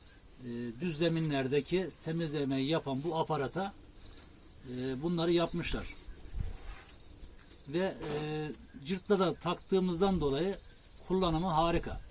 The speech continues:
Yani elinizden çıkıp gitmiyor. Bakın istediğiniz gibi, istediğiniz yere, istediğiniz yüzeye rahat bir şekilde sürebiliyorsunuz.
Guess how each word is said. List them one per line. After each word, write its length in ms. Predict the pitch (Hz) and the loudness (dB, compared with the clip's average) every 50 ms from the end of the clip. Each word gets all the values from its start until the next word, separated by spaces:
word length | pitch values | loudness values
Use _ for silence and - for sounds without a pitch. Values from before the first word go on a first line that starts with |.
| - - - - - - - - - - - - - - - - - - | -14 -12 -12 -12 -12 -12 -14 -16 -16 -16 -16 -16 -16 -16 -16 -16 -8 -2
Yani 380 | 147 147 156 156 156 151 147 - - - - - - - - - - - - | 0 2 2 2 2 0 -2 -4 -8 -14 -20 -20 -20 -20 -20 -20 -14 -6 -4
elinizden 420 | 185 180 185 185 175 160 170 160 | 0 2 2 2 4 2 2 2
çıkıp 340 | 135 - - 185 180 - - | 0 0 -2 -2 -4 -2 -2
gitmiyor. 600 | - 185 - - 131 131 139 170 190 - - - - - - - - - - | -2 0 0 0 0 2 2 0 0 -2 -6 -12 -16 -16 -16 -18 -20 -8 -4
Bakın 320 | - - 131 - 156 180 - - - - - - - - - - - - - - - - - - - | -4 -2 -2 -2 -4 -6 -6 -10 -14 -18 -18 -18 -20 -20 -20 -20 -20 -18 -18 -18 -20 -20 -14 -10 -8
istediğiniz 540 | 175 - - 202 190 185 190 190 185 160 | -6 4 6 6 8 8 8 6 4 2
gibi, 360 | 147 143 135 151 170 175 180 - - - - - - - - - - - - - - - - - - - - | 0 0 2 4 4 2 2 0 -4 -10 -16 -18 -16 -14 -14 -12 -12 -14 -14 -16 -16 -18 -18 -18 -14 -12 -10
istediğiniz 520 | 160 - - 190 175 190 208 208 185 151 | -8 0 2 4 6 8 8 6 6 6
yere, 180 | 147 143 135 156 | 4 2 2 2
istediğiniz 400 | 156 - - 180 180 196 202 175 | 2 2 4 4 6 6 4 4
yüzeye 380 | 156 151 139 139 156 170 175 | 2 0 0 0 0 2 4
rahat 260 | 165 165 175 185 - - | 4 6 4 4 4 0
bir 60 | - | -4
şekilde 340 | - 151 135 151 151 185 180 | -4 -2 -2 0 0 0 -2
sürebiliyorsunuz. 760 | - - 160 175 180 160 165 165 175 160 - 135 110 92 | 0 0 2 2 4 4 6 6 6 6 4 2 -2 -2